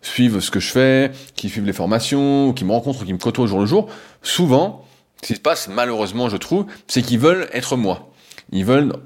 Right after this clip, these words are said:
entre guillemets, devenir coach, ils veulent passer leur B P G E P S, ils veulent faire des vidéos de musculation, ils veulent, euh, écrire ce, enfin, écrire c'est beaucoup moins <laughs> courant quand même, mais voilà,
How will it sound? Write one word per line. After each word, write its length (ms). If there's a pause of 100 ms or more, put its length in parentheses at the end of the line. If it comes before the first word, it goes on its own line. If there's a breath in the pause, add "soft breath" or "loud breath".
entre 220
guillemets, 320
devenir 380
coach, 320
ils 40
veulent 80
passer 220
leur 100
B 100
P 140
G 140
E 160
P 60
S, 40
ils 80
veulent 180 (200 loud breath)
faire 120
des 120
vidéos 240
de 60
musculation, 920 (240 loud breath)
ils 80
veulent, 260
euh, 220
écrire 260
ce, 120
enfin, 260
écrire 280
c'est 160
beaucoup 200
moins 380 (220)
<laughs> 240
courant 280
quand 80
même, 100 (300 loud breath)
mais 60
voilà, 180